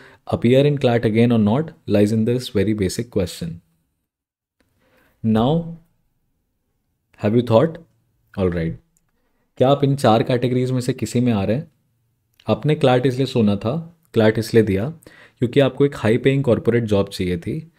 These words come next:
जो कि सिर्फ टॉप एनएलयू गारंटी कर सकता है as per your research। But let me tell you this,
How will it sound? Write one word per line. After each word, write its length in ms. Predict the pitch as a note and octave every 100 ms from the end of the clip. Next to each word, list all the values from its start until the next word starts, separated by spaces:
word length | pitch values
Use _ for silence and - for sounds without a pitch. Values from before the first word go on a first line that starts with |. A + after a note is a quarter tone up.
| _ _ -
जो 100 | A2+
कि 120 | A2+
सिर्फ 240 | C3 C#3+ -
टॉप 240 | G#2+ G#2+
एनएलयू 280 | G2+ G2 B2
गारंटी 360 | G2 F#2+ F#2 G#2+
कर 140 | F#2+
सकता 340 | - F2 -
है 200 | E2 A#2 D3 _ -
as 120 | -
per 160 | - A2
your 180 | F#2+ F2
research। 500 | F2+ - D#2+ - - - _ _ _ _ _ _ _ -
But 160 | G#2+
let 160 | G#2 C3+
me 80 | C#3+
tell 200 | C#3 B2+
you 80 | A#2+
this, 300 | A#2+ C#3+